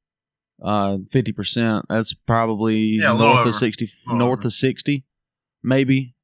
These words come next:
Speaker 1: Uh, I'm not very
Speaker 2: Somewhere
Speaker 1: good at
Speaker 2: around there.
Speaker 1: math. I'm not horrible at math, but I'm definitely not very good.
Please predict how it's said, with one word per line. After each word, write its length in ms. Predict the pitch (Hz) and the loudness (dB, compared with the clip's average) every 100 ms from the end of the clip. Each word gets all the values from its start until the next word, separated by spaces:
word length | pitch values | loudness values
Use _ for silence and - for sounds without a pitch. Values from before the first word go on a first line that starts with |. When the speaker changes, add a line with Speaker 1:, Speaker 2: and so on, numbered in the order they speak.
| - | -4
Speaker 1:
Uh, 400 | 107 107 104 104 | -2 0 0 0
I'm 160 | - 131 | 0 2
not 220 | 127 104 | 2 0
very 380 | 107 110 123 139 | -2 0 2 2
Speaker 2:
Somewhere 260 | 135 123 104 | 2 0 4
Speaker 1:
good 140 | 131 | 4
at 60 | 147 | 4
Speaker 2:
around 100 | 131 | 2
there. 40 | |
Speaker 1:
math. 300 | 143 156 170 | 2 2 2
I'm 100 | 127 | 0
not 180 | 117 95 - | 0 0 0
horrible 320 | 123 156 113 | 2 2 0
at 40 | |
math, 260 | 107 107 123 | 2 0 -2
but 80 | 107 | -2
I'm 100 | 104 | 0
definitely 300 | 113 - 185 | 0 2 2
not 180 | 110 98 | 2 0
very 260 | 104 92 | -2 -2
good. 440 | 92 107 123 92 | -4 0 2 2